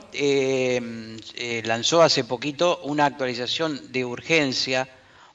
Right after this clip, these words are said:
por una sencilla razón, o sea, por una vulnerabilidad muy grave que todavía no ha sido descripta del todo. Y el tema de, de esta, eh, digamos, apuro por, por, por, por actualizarlo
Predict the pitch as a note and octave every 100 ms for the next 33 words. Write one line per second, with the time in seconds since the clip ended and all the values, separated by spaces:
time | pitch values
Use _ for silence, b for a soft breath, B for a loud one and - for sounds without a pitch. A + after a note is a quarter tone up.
0 | _ - D3 G3 F#3 E3+ D3+ F#3 - F#3
1 | D3+ D3+ B3 D#3+ B2+ B2 C3+ D#3+ D#3 D3+
2 | C#3+ C3 C3 D3 C#3 D#3 D3+ D3+ D#3+ D3
3 | A#2 B2+ C3+ D3+ C3+ C3+ C#3+ D3 - -
4 | D#3 C#3+ B2 G#2+ C3+ C3 B2+ A#2+ A2+ C#3
5 | B2 G#2+ B B B B B B - B2+
6 | C#3 A3 A#3 G#3 F3 E3 D#3 C#3+ C3 B2
7 | A#2 A2+ A#2 A#2 - _ _ - - b
8 | b b b b b b _ _ A3+ G#3
9 | D#3+ C#3 C3+ C3 B2+ A#2+ A2 C3+ - D#3+
10 | C#3+ - C3 C3 B2 C3+ C#3+ B2+ B2+ C3
11 | G#3+ C#4 G3 B2 B2 B2 A#2 B2 B2 A2+
12 | A#2+ A#2 A#2 B2 A#2 - B2 A#2+ F#3 F#3+
13 | E3+ F3